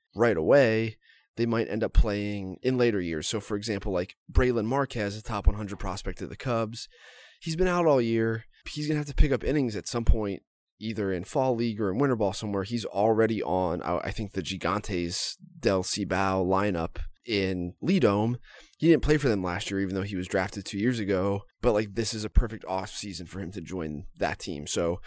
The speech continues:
you know, we're not gonna be covering many of those guys. There are definitely some, some dudes who are gonna be in winter ball who fit that bill where they've been drafted in years past but haven't played yet. And then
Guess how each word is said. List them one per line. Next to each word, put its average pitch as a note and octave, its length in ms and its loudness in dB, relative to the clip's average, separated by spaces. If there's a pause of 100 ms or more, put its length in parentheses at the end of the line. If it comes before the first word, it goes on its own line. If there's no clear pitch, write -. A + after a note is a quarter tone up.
(240)
you - 20 -20
know, G2+ 80 -2
we're B2 100 4
not C#3+ 100 4
gonna C#3 120 2
be B2+ 140 2
covering B2+ 600 2
many B2 200 4
of B2 60 6
those A#2+ 160 6
guys. A#2+ 400 4
There G#2 120 2
are G2+ 60 0
definitely G#2 340 0
some, G#2 280 -2 (100)
some - 180 -2
dudes G#2 240 -2
who A2+ 100 -2
are G2 40 0
gonna F#2+ 160 2
be F#2+ 320 -2
in A2 520 0
winter A2 260 0
ball C#3+ 360 4
who G#2+ 300 4
fit - 320 -4
that G2+ 240 0
bill A2 280 4
where F2 360 2 (200)
they've G2 120 0
been G2+ 120 -4
drafted G2 360 -2
in G2 80 -4
years G2 180 -6
past F2+ 360 2
but G#2+ 80 -4
haven't F#2+ 240 -8
played F#2+ 260 0
yet. G#2 260 0
And F#2+ 180 -6
then F#2+ 300 -4